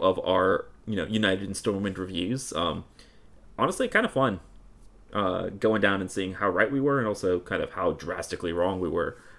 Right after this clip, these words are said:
about a lot of cards. Um, it's always fun to do this. Normally, we save it for the very, very end. But, uh, you know, while we're in this kind of holding pattern for, for new cards and new sets and all that kind of stuff, I thought it would be fun to talk about, and hopefully you guys listening, uh, enjoyed it as well.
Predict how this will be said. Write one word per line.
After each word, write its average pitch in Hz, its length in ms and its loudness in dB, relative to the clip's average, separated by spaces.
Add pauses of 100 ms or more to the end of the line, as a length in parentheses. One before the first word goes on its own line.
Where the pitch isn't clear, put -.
(100)
about 92 240 2
a 90 40 2
lot 82 160 2
of - 100 -8
cards. - 560 -4
Um, - 400 -10 (640)
it's 123 120 -2
always 180 160 6
fun 104 120 2
to 87 60 -2
do 85 120 0
this. 85 180 0
Normally, 175 280 4
we 123 100 4
save 101 180 6
it 98 80 0
for 95 120 2
the 85 60 -4
very, 90 220 4
very 85 280 0
end. 87 340 -4 (600)
But, 87 280 2
uh, 78 460 2 (120)
you 117 120 -6
know, - 140 -10 (160)
while 117 220 4
we're 107 280 6
in 110 140 0
this 101 260 2
kind 95 180 -6
of 87 60 -2
holding 90 300 4
pattern 80 340 0
for, 85 260 -4
for - 140 -6
new 90 160 -2
cards 85 320 -2
and 82 100 -6
new 82 120 -8
sets 73 340 -4
and 82 60 -6
all 71 80 -2
that 69 80 -6
kind 65 100 -6
of - 60 -8
stuff, - 260 -10
I 135 40 -8
thought 151 200 -4
it 151 40 2
would 147 120 0
be 139 80 -4
fun 131 240 -6
to 139 80 -8
talk 120 200 -6
about, 131 220 -6
and 98 80 -10
hopefully 101 320 -2
you 92 100 -4
guys 92 340 0 (380)
listening, 120 540 2 (140)
uh, 104 240 -2
enjoyed 98 360 -4
it 92 120 -4
as 85 120 -10
well. 85 400 0